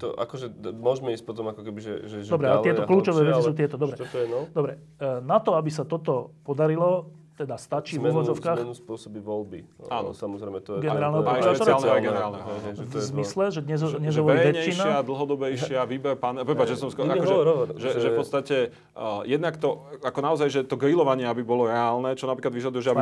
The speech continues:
Speaker 2: parlamente?
Speaker 3: pred-, e, nie, a môže, ako takto, to je v ústave, bohužiaľ.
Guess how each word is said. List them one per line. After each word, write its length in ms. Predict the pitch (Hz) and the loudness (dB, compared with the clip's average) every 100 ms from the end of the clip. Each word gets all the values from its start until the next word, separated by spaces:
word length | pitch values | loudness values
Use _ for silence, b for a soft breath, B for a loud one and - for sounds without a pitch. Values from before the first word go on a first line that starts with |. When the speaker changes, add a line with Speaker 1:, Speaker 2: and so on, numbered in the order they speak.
| 139 | 6
Speaker 2:
parlamente? 340 | 185 220 214 180 | 6 4 0 -6
Speaker 3:
pred-, 320 | - 123 117 | -6 -4 -4
e, 80 | 123 | -4
nie, 80 | 117 135 - | -6 -8 -8
a 80 | 180 | 0
môže, 240 | 214 226 | 0 0
ako 180 | 139 151 | -2 2
takto, 160 | 160 156 151 | 2 0 -2
to 80 | 180 | 0
je 40 | |
v 20 | 151 | 0
ústave, 240 | 156 117 101 | 0 -2 -2
bohužiaľ. 400 | 90 90 87 | -6 -10 -12